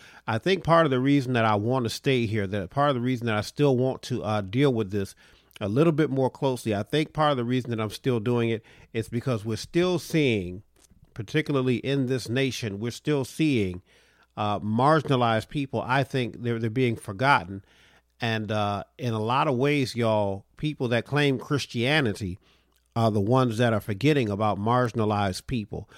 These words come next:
And so I, I want to make sure that we stay here as a minister, as a preacher of the gospel. I want to make sure that we give proper attention, uh, to this, uh, subject here. And so that's why we're gonna be here for a while.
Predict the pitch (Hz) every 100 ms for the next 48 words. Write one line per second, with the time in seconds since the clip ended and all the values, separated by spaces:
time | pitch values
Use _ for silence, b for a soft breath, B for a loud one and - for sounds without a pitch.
0 | B B - 101 - 123 107 113 110 113
1 | 156 147 139 135 123 - 135 113 95 120
2 | 127 - 147 131 120 127 110 123 127 131
3 | 139 127 - 90 95 107 101 - 135 135
4 | 117 110 131 123 110 - 95 B B B
5 | 107 110 123 127 123 123 - 135 113 101
6 | 120 113 117 - 147 143 - 110 - 147
7 | 131 - 90 98 b b - 110 101 95
8 | - - 139 120 120 107 - 117 104 98
9 | - - - 131 98 98 110 92 92 104
10 | 127 131 139 117 110 110 101 113 113 104
11 | 107 101 104 95